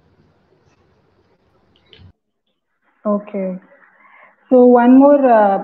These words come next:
participant has asked, "For the elephant, should we add something behind for stiffness?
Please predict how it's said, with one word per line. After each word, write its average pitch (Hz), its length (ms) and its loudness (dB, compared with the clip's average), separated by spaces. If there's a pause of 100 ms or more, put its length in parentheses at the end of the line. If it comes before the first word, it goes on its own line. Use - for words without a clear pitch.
participant 220 460 -6
has 220 260 -6
asked, 196 420 -8 (540)
"For 247 160 0
the 294 140 2 (180)
elephant, 277 560 0 (100)
should 262 220 -2
we 285 160 0 (160)
add 247 220 -4
something 247 500 -4
behind 226 540 -6
for 254 120 -4 (140)
stiffness? 208 460 -10